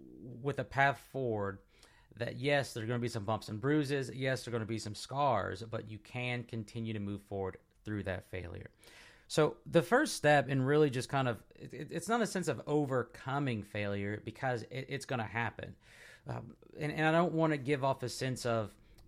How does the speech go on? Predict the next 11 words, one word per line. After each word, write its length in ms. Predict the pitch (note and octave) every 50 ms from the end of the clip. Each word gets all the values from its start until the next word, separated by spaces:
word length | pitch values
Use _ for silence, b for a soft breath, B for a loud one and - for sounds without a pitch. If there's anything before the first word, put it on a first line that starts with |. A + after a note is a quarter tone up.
| -
you're 260 | B2 A#2+ C3+ C3 B2+ A#2
never 440 | A#2+ A#2+ B2 C3 C#3 C#3 A2+ C3+
gonna 220 | A#2 B2 A#2+ A2 G#2+
experience 480 | G2+ - - - A#2+ A2 G#2 F#2+ -
failure 460 | - - A#2 A#2 A2+ A2 G2+ G2 F#2+ F#2+
when 120 | G2 F#2+
I 60 | F#2+
say 220 | - - A#2 G#2+ -
overcome 880 | - A2 A2 A2 G#2 F#2 G2 G2 F#2+ - - A2+ G#2+ G2+ G2 F#2 E2+ D2
failure. 440 | - G2 F#2 G#2 G2+ E2+ D2+ C#2+ - - -
I, 120 | B2 B2